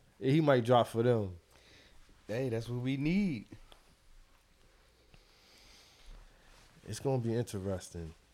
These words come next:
Speaker 1: He got delivery. Say he got E S T G on there.
Speaker 2: See?
Speaker 1: Um, who else did I see he said that he had on there?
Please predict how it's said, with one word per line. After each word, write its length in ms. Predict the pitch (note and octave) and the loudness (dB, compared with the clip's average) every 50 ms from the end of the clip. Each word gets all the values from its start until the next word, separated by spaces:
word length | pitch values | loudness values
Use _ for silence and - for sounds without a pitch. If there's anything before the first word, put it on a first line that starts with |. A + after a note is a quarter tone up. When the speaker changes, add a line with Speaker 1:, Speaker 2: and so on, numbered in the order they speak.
| - - _ _ _ _ _ _ _ _ _ _ _ _ _ _ _ | -20 -20 _ _ _ _ _ _ _ _ _ _ _ _ _ _ _
Speaker 1:
He 120 | - A#2+ A#2 | -4 -2 2
got 220 | A#2 A#2 A#2 G#2 | 2 2 2 2
delivery. 360 | G#2+ G#2+ A2 A#2 G#2+ G2+ G#2+ | 2 2 2 2 2 2 -2
Say 160 | - - D3 | 0 2 2
he 40 | D3 C#3+ | 4 6
got 140 | C3 A#2+ | 4 4
E 140 | B2 C3 B2+ | 4 2 0
S 100 | B2 B2+ | 0 -2
T 200 | - - B2 A#2 | -4 -6 -6 -6
G 240 | G#2+ A2 A#2+ B2+ B2+ | -4 -2 -2 0 0
on 260 | A#2+ A2+ A2+ A2 A2 A2 | 0 0 0 -2 -2 -2
there. 380 | A2 A2 G#2+ G#2+ G#2+ G#2+ G#2+ - - | -2 -2 -2 -2 -4 -6 -8 -12 -18
Speaker 2:
See? 400 | - - A#2 G#2+ G2+ A#2+ C3+ C3 A#2 _ - - - - _ _ _ _ _ _ _ - - | -16 -10 -8 -8 -8 -8 -10 -12 -14 _ -20 -20 -20 -20 _ _ _ _ _ _ _ -12 -8
Speaker 1:
Um, 640 | G#2 G#2+ G#2+ G#2 G2+ G2+ G2+ G2 F#2+ F#2+ F#2 F#2+ - _ _ _ _ _ _ _ _ _ _ _ _ - | -6 -4 -4 -2 -2 -4 -4 -4 -6 -8 -10 -14 -18 _ _ _ _ _ _ _ _ _ _ _ _ -12
who 180 | C3 C3+ C#3 C3+ | -8 -6 -4 -4
else 120 | B2 B2+ | -4 -4
did 160 | - A2+ G#2+ | -6 -6 -6
I 100 | G#2+ G#2 G#2 | -6 -6 -8
see 320 | - - - A2 G#2 G2+ | -12 -12 -10 -8 -8 -8
he 40 | G2 | -8
said 320 | G2 - - G2 F#2+ F#2+ F#2 | -10 -12 -12 -10 -10 -8 -8
that 160 | F2+ F#2 F2 F#2+ | -10 -10 -10 -10
he 80 | G2+ G2 | -10 -10
had 220 | F#2+ F#2 F2+ F2 | -10 -10 -10 -10
on 240 | F2 E2+ E2+ E2+ E2+ | -12 -12 -12 -14 -14
there? 280 | E2+ E2 E2 E2 E2 | -14 -14 -16 -18 -20